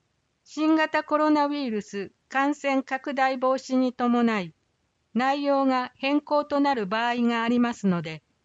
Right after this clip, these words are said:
事前にご確認ください。暮らし。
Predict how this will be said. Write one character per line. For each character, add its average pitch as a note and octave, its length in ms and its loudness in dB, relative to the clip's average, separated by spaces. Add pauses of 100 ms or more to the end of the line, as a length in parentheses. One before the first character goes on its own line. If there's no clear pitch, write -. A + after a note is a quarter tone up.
(420)
事 A#3 180 -6
前 C4+ 180 2
に B3+ 320 2 (220)
ご A3+ 140 -2
確 B3 280 -2
認 A#3+ 260 4
く A3+ 120 -6
だ A3 140 -2
さ G#3+ 220 -6
い。 D3+ 120 -14 (3500)
暮 C#4+ 180 0
ら C#4+ 100 4
し。 B3+ 340 -12